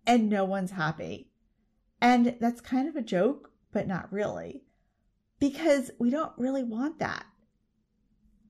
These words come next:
I tried really hard to find an example of a compromise situation in a fairy tale, and I just couldn't come up with one. So I'm sorry about that.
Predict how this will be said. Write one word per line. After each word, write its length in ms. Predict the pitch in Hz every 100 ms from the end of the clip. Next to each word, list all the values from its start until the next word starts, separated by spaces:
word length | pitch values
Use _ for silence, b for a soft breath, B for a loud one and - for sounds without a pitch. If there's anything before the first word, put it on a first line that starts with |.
| _ _ _ _ _
I 120 | 240
tried 480 | 240 - 247 240 240
really 240 | 196 226 254
hard 400 | - 190 196 202
to 100 | 262
find 520 | 196 180 190 208 - -
an 100 | 175
example 760 | - 147 156 160 185 196 -
of 140 | 180 170
a 60 |
compromise 680 | 165 - 175 208 208 220 240
situation 680 | 240 240 240 226 240 311 233
in 160 | - 202
a 80 |
fairy 340 | 202 185 196 214
tale, 520 | 226 226 233 240 -
and 140 | - 180
I 80 |
just 240 | 170 180 -
couldn't 220 | 185 185
come 180 | - 160
up 160 | 156
with 180 | 220 220
one. 360 | 285 - 247 381 _
So 280 | - - -
I'm 200 | 202 -
sorry 340 | - - 196
about 300 | 226 226 -
that. 460 | - 269 277 -